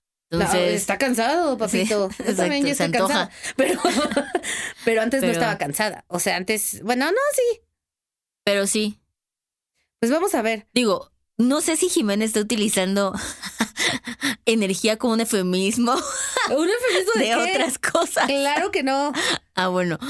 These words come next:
Speaker 1: No,
Speaker 2: porque,
Speaker 1: o sea, yo
Speaker 2: eh,
Speaker 1: lo di-, digo como energía, o sea,
Speaker 2: energía
Speaker 1: energía
Speaker 2: literal.
Speaker 1: de vivacidad, o sea, de,
Speaker 2: Sí.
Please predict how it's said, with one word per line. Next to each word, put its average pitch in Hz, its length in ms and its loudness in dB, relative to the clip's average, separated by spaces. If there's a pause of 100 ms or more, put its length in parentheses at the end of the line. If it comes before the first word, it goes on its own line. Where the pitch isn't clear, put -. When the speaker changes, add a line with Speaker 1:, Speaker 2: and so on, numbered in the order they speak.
Speaker 1:
No, 240 160 2
Speaker 2:
porque, 381 440 2
Speaker 1:
o - 20 0
sea, 370 100 0
yo 320 120 2
Speaker 2:
eh, - 20 2
Speaker 1:
lo 480 140 2
di-, 392 160 0
digo 392 220 2
como 339 380 0
energía, 214 680 -2
o 175 80 -4
sea, 185 100 0
Speaker 2:
energía 190 400 0
Speaker 1:
energía - 160 0
Speaker 2:
literal. 180 240 0
Speaker 1:
de - 60 -2
vivacidad, 208 760 -2
o 196 60 -2
sea, 202 320 0
de, 180 480 -2
Speaker 2:
Sí. - 60 -20